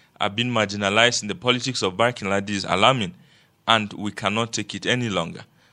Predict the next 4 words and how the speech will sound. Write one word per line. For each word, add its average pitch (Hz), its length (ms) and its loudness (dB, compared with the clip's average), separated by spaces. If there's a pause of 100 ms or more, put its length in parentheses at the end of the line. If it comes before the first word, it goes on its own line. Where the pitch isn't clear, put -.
(140)
Temple 139 460 -2
Shinlat, 104 600 0 (680)
all 98 100 -2
right, 82 380 -4